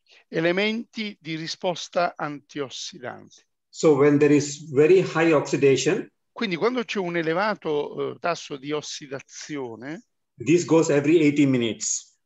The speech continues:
Speaker 1: questo, eh, si replica, si manifesta ogni ottanta minuti.
Speaker 2: Ok,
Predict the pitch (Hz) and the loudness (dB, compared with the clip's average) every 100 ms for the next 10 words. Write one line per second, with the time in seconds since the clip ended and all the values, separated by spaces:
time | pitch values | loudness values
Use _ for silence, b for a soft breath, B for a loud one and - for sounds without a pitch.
0 | _ _ _ - 214 208 - - 156 165 | _ _ _ 0 0 0 -6 -2 -2 -2
1 | - 160 151 143 147 139 127 - - 175 | -4 -2 -2 -2 -4 -6 -8 -12 -10 -8
2 | 170 - 185 160 190 - 190 - 117 147 | -8 -10 -8 -6 -6 -6 -14 -14 -14 -12
3 | 147 156 165 196 180 165 160 165 135 - | -10 -10 -6 -6 -6 -8 -8 -10 -10 -10
4 | 185 190 185 - 165 156 135 107 _ 101 | -6 -6 -8 -8 -8 -8 -14 -16 _ -20
5 | _ _ _ _ _ _ _ _ _ _ | _ _ _ _ _ _ _ _ _ _
6 | _ _ - 139 120 95 | _ _ -20 -10 -10 -10